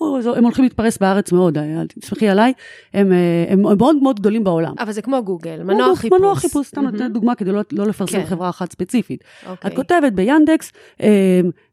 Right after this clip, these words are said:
Speaker 1: אה, פיצה, אה, ו-, ואז הוא משלים לך בתל אביב, אם את גרה בתל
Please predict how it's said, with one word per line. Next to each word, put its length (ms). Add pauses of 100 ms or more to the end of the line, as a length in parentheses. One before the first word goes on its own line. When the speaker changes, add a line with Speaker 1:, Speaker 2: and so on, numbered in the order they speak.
Speaker 1:
אה, 60 (640)
פיצה, 600 (920)
אה, 40 (640)
ו-, 180 (380)
ואז 180
הוא 80
משלים 260
לך 160
בתל 680
אביב, 280
אם 80
את 60
גרה 200
בתל 80